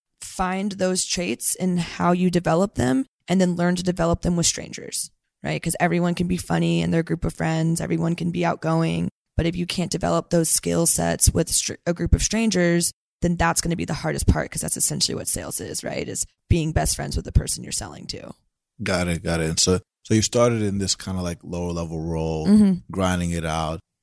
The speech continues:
Speaker 2: You know, walk us through, you know, the next steps in your sales journey.
Speaker 1: Yeah, absolutely. So I think that most people start off in sales as a sales development rep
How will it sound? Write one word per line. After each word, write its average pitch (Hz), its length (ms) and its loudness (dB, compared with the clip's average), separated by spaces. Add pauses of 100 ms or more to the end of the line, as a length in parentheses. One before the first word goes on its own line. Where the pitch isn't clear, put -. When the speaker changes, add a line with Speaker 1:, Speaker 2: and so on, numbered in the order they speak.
Speaker 2:
You 98 80 -2
know, 90 80 2
walk 95 300 2
us 95 160 -2
through, 87 480 -2
you 95 80 -4
know, 90 140 2
the 82 100 -4
next 85 240 -2
steps 80 320 -2
in 85 60 -6
your 76 260 -6
sales 78 320 2
journey. 78 300 2 (240)
Speaker 1:
Yeah, 240 200 0
absolutely. 190 520 2
So 196 160 4
I 202 80 4
think 226 180 0
that 220 80 0
most 180 280 2
people 180 200 0
start 170 220 2
off 170 160 -2
in 175 100 0
sales 165 580 0
as 156 560 -2
a 160 140 0
sales 160 360 0
development 170 500 -2
rep 165 360 0